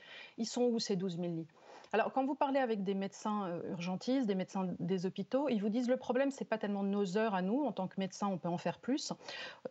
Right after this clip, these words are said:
le problème, c'est que depuis le passage aux trente-cinq heures,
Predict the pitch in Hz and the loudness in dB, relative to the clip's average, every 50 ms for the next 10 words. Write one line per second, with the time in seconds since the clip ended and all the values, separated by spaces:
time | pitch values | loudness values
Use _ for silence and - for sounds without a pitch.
0 | - - - - 226 220 226 226 - - 233 247 294 320 320 - 247 226 - 220 | -8 -8 -2 0 2 4 4 2 2 0 2 2 2 2 2 0 -2 0 0 -2
1 | 208 240 233 277 262 - 254 226 - - 226 208 214 214 - - 202 196 - - | -2 0 -2 -2 -2 0 -2 -2 0 0 0 0 0 -2 -2 -4 -4 -4 -2 -4
2 | 196 185 - 214 226 269 320 - - | -4 -2 0 0 0 0 0 -2 -8